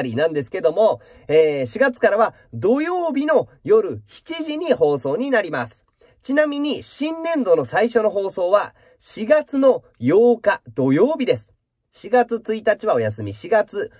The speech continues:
八日土曜日からの放送になります。これお間違いないようにお願いします。番組の詳細はTwitterにアップしますので、ぜひ皆さん、あの、拡散、リツイートお願いいたします。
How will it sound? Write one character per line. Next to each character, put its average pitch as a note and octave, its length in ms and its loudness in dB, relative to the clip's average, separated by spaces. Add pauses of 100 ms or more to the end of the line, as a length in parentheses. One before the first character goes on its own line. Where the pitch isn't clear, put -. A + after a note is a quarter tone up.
(120)
八 A#3+ 400 0
日 A3+ 240 0
土 D#3+ 260 -2
曜 D#4 260 -2
日 C#4 140 -6
か D4 140 -4
ら D#4 100 2
の D#4 140 -2
放 F#3+ 180 0
送 D#3+ 200 0
に C#3+ 100 -6
な B2 120 -4
り A#2 80 -6
ま G#2+ 120 -8
す。 G#2 60 -14
こ G2+ 80 -4
れ G#2 40 -2
お G#2+ 40 -2
間 C#3 100 -2
違 C#3+ 320 -4
い - 20 -6
な C#3+ 120 -6
い C#3 80 -6
よ C3+ 80 -4
う - 20 -6
に F#3 80 -4
お A3 60 -2
願 F3 220 0
い D3+ 40 -2
し D3 80 -12
ま C#3 160 -2
す。 - 120 -10 (280)
番 C#4 160 2
組 C#4 140 -4
の C4 60 4
詳 B3+ 200 4
細 A#3+ 160 2
は G#3 140 0
Twitter G3 420 -4
に F#3+ 100 -4
ア F3+ 40 -2
ッ - 20 -14
プ - 120 -4
し D#3+ 120 -10
ま D#3+ 140 0
す D3 100 -12
の C3+ 160 -2
で、 C3+ 160 -2
ぜ C#3 180 -2
ひ D#3 60 -10
皆 D3 220 -6
さ B2 100 -2
ん、 - 40 0
あ - 20 -4
の、 A2 100 -6
拡 - 260 -14
散、 C#3 320 -2
リ C3+ 180 -2
ツ F3+ 160 -12
イ G3 80 -12
ー - 60 -18
ト A3 180 2
お A2+ 160 -6
願 A#2+ 200 -2
い D3+ 40 0
い - 40 -2
た E3+ 100 4
し G3 80 -2
ま G3+ 220 0
す。 - 240 -18